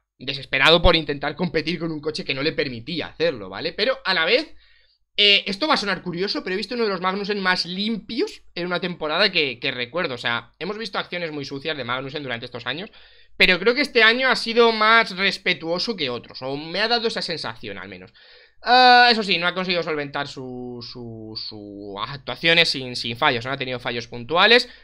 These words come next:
Recordemos algunos toques con su compañero de equipo, ¿vale? Entre Grosjean y él, que no ayudaban cuando a lo mejor Haas tenía la opción de rascar algún punto, pues, pues no ayuda que tus pilotos <laughs> se,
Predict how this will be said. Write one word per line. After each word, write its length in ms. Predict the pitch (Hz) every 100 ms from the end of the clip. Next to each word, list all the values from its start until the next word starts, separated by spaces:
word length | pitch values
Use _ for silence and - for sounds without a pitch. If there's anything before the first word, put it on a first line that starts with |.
| -
Recordemos 500 | 175 165 170 202 165
algunos 360 | 156 170 165
toques 300 | - 165 160
con 140 | - 135
su 140 | 127
compañero 440 | 104 104 104 117 107
de 80 |
equipo, 280 | 104 151 175
¿vale? 180 | 139 147
Entre 180 | 123 117
Grosjean 380 | 110 110 113 101
y 120 | 143
él, 200 | 220 233 - - _ -
que 300 | 185 170 160
no 140 | 180
ayudaban 560 | 208 180 160 143 185 208
cuando 520 | 175 151 139 139 135
a 20 |
lo 60 | 131
mejor 260 | 131 165 143
Haas 180 | 160 -
tenía 220 | 147 143
la 80 | 139
opción 260 | 139 143
de 80 | 135
rascar 280 | 139 135 131
algún 240 | 131 123
punto, 260 | 143 139 120
pues, 240 | 127 104
pues 200 | - 143
no 80 | 180
ayuda 340 | 180 143 160
que 100 | 151
tus 160 | 143 139
pilotos 360 | 135 123 123 -
<laughs> 20 |
se, 320 | - 208